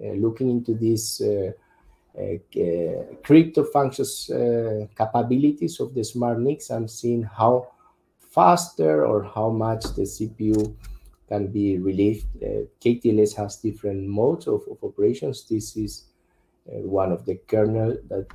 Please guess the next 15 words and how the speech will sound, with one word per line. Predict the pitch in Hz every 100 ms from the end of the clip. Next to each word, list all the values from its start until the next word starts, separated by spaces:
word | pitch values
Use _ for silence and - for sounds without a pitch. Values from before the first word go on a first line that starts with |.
| -
one | 113 101 101
that, | 92 87 -
that | 92 -
can | 98 98
be, | 98 90 85 - _ 101
uh, | 87
offloaded | 95 90 92 95 98 98 _ _ - _ _ _ - - - - - -
to | 104 95 92
the | 90 85 80 76 90 98 _ _ _ _ _ _ _ _ -
smart | - 95 95 95
nic. | 101 147 170
Here | 160 143
you | 139
can | 131 120
see, | - 170 262 285